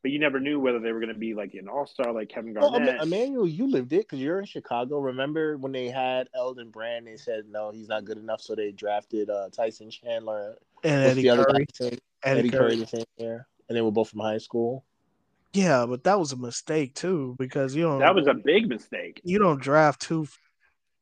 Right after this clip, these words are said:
Speaker 3: bigs in the same draft right after each other.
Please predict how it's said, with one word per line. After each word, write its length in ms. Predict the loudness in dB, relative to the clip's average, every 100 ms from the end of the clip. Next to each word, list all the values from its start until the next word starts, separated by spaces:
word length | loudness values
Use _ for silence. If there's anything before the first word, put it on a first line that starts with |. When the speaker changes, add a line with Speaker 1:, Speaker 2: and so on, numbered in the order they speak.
| _
Speaker 3:
bigs 540 | 2 8 8 8 2 -2
in 160 | -4
the 100 | -2
same 260 | -2 -2 -2
draft 420 | -4 -2 0 0 -4
right 360 | -4 0 2
after 300 | 6 4 4 -6
each 200 | -10 -10
other. 340 | -12 -12